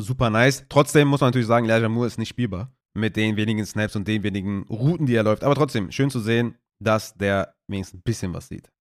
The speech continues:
Dann auf Running Back, wie gesagt, Michael Carter ging dann, glaub ich, im dritten Viertel raus.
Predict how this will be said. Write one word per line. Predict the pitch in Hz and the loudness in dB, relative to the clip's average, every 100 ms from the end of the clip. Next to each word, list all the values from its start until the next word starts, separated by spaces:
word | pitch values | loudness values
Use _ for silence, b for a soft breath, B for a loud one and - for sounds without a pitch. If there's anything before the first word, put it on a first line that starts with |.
| - | 2
Dann | 185 | 4
auf | 208 | 6
Running | 247 226 | 6 6
Back, | 208 214 110 | 4 2 2
wie | 120 190 | 2 4
gesagt, | 165 170 180 - - - | 4 6 4 2 -10 -8
Michael | 135 139 180 | 0 0 0
Carter | 147 156 170 165 165 151 | 2 4 6 4 4 2
ging | 131 180 | 2 2
dann, | 170 165 | 2 2
glaub | 160 147 | 2 0
ich, | 151 | 2
im | 127 | 2
dritten | 127 - 170 | 2 0 0
Viertel | 196 202 | 0 2
raus. | 156 147 226 - | 2 2 0 -4